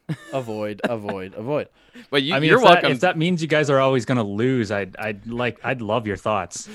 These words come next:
Speaker 2: Sorry, I think you're cutting out.
Speaker 1: <laughs> I mean, you're wel-, you're welcome to make a prediction if you'd like.
Speaker 3: <laughs> Well, I mean, we'll, we'll, we'll have to see how this goes. I mean, this is gonna be our, the first time that we, uh, we play each other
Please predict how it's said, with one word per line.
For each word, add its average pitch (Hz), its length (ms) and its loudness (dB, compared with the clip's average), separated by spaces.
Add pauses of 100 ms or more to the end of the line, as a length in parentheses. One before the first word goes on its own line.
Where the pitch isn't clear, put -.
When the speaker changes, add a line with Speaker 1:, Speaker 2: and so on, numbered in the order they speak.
Speaker 2:
Sorry, 147 340 2
I 131 120 0
think 170 180 -4
you're 208 80 -8
cutting 143 280 -6
out. 113 280 -10
Speaker 1:
<laughs> - 60 -8
I 190 1500 0
mean, 131 180 -2
you're 254 160 6
wel-, 170 300 4
you're 160 180 -2
welcome 151 400 -2
to 107 80 -4
make 107 220 -4
a 101 40 -10
prediction 95 460 -14
if 95 140 -18
you'd 87 140 -16
like. - 340 -16 (140)
Speaker 3:
<laughs> 143 600 -2 (1300)
Well, 160 220 4
I 165 140 2
mean, 170 220 4
we'll, 156 480 0
we'll, 156 220 0
we'll 156 180 0
have 165 180 0
to 151 80 -2
see 165 180 0
how 151 120 4
this 135 180 0
goes. 139 260 2
I 120 40 -2
mean, 117 140 0
this 135 160 2
is 151 180 0
gonna 143 180 2
be 135 180 2
our, 127 220 0
the 117 200 -6
first 131 320 -4
time 123 220 0
that 107 140 -2
we, 107 320 -6
uh, 95 400 -6
we 110 140 -12
play 113 220 -8
each 123 180 -8
other 104 280 -6